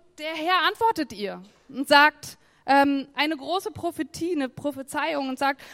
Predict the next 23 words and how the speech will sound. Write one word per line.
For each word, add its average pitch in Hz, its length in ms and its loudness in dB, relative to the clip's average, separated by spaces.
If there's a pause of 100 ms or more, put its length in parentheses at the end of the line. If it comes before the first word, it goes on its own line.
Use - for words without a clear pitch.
„Von 330 200 2
den 330 160 2
zwei 339 340 -2
Söhnen 349 400 -6
in 285 40 -2
deinem 240 360 0
Leib, 233 360 -6
das - 120 -20
sind 262 200 -16
Zwillinge, 285 600 -2 (420)
werden 320 300 6
einmal 311 380 2
zwei 311 340 0
verfeindete 320 640 -6
Völker 311 560 -2
abstammen. 175 560 -10 (880)
Eins 330 300 2
wird 277 180 -4
mächtiger 285 480 0
sein 269 260 -2
als 240 140 -6
das 240 160 -6
andere, 269 500 -2